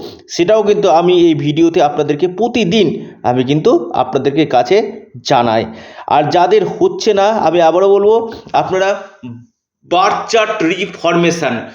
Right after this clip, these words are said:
বার্থ চার্ট রিফরমেশন আপনারা করুন, নিশ্চিত রূপে আপনাদের অর্থপ্রাপ্তি কিন্তু ঘটবে। আগামীকাল, আহ, আপনার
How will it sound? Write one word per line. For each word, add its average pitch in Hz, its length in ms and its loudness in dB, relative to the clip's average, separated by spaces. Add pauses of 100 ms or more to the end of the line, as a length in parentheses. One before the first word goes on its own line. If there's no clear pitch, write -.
(200)
বার্থ 147 520 -2
চার্ট 208 280 0
রিফরমেশন 185 800 0
আপনারা 180 320 -2
করুন, 196 440 -2 (200)
নিশ্চিত 185 520 -4
রূপে 180 200 0
আপনাদের 156 440 0
অর্থপ্রাপ্তি 143 680 -2
কিন্তু 147 520 0
ঘটবে। 120 380 0
আগামীকাল, 208 680 2 (1700)
আহ, 143 640 2
আপনার 160 340 0